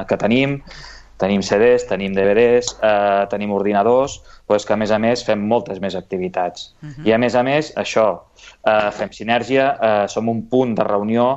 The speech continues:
Speaker 1: per tota la ciutadania de Sabadell. Vale? Eh, la nostra, la nostra acció va molt encaminada a treballar conjuntament tant amb entitats com amb escoles,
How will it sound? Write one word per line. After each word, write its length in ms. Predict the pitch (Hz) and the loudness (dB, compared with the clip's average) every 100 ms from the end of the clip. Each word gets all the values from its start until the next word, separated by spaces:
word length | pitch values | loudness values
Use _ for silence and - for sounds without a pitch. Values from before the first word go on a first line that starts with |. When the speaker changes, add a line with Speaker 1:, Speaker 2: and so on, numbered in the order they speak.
| - - - _ | -4 -20 -20 _
Speaker 1:
per 500 | - 110 107 104 104 - _ 120 - | 2 4 4 2 0 -6 _ -16 -4
tota 260 | 117 117 | -2 2
la 60 | 117 | 0
ciutadania 640 | - 110 101 98 104 123 - | 0 -2 0 0 0 -2 -2
de 160 | 101 | -4
Sabadell. 540 | - 95 90 95 90 85 _ _ - | -2 -2 0 0 -2 -6 _ _ -10
Vale? 340 | 98 90 92 110 | -2 0 0 -2
Eh, 440 | - - - - | -6 -20 -10 0
la 880 | 104 98 95 95 92 92 92 98 98 | 2 2 2 2 2 2 2 2 0
nostra, 380 | 101 101 104 101 98 98 | 0 0 0 2 2 2
la 140 | 98 | 0
nostra 280 | 98 104 104 | -2 -2 -4
acció 480 | 98 - 113 120 104 | -2 2 4 4 2
va 160 | 104 98 | 0 0
molt 200 | 101 104 | 0 0
encaminada 640 | 101 104 98 98 104 117 123 | 0 -2 -2 0 2 4 2
a 120 | 101 | 0
treballar 340 | 98 98 101 | -2 0 0
conjuntament 640 | 107 92 98 92 92 104 113 - _ | -2 -4 -4 -4 -2 -2 -2 -8 _
tant 160 | - 92 | -4 -2
amb 120 | 98 | -2
entitats 640 | 95 92 117 117 120 - | -2 -2 2 2 0 -4
com 160 | - 92 | -4 -2
amb 160 | 90 | -2
escoles, 680 | 87 - 107 107 110 110 - | -4 -4 0 2 0 -2 -8